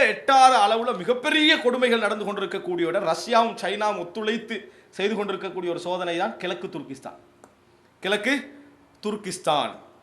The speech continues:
அவ-, அதாவது, சிங்ஷியாங் என்று சொல்ற மாநிலம், சைனாவுடைய மாநிலம். அந்த மாநிலம்,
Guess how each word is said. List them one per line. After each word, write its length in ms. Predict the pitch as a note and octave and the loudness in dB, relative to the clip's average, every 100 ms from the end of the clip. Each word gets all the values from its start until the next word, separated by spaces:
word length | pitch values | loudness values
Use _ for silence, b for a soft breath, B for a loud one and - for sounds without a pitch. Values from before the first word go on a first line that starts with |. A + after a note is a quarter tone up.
| _ b b b | _ b b b
அவ-, 260 | G3 G#3 - | 0 0 -2
அதாவது, 360 | A#3 A3 A#3 A3 G#3+ | 4 8 8 6 2
சிங்ஷியாங் 520 | C#4 - C4 C4 A#3+ | -2 0 6 8 8
என்று 160 | A3+ A3 | 4 0
சொல்ற 200 | A3 G#3 | 2 6
மாநிலம், 420 | G3 A3+ F#3+ D3+ - - - - - | 8 8 6 2 -2 -14 -20 -8 0
சைனாவுடைய 460 | G3+ A3 G3+ F#3+ D#3+ | 4 6 6 6 6
மாநிலம். 420 | F#3+ F#3 E3+ C4 - B B B | 6 6 0 -4 -10 B B B
அந்த 260 | - A#3+ B3 | 0 4 4
மாநிலம், 560 | G#3 G#3 C4 C#4 B3 | 8 10 10 8 4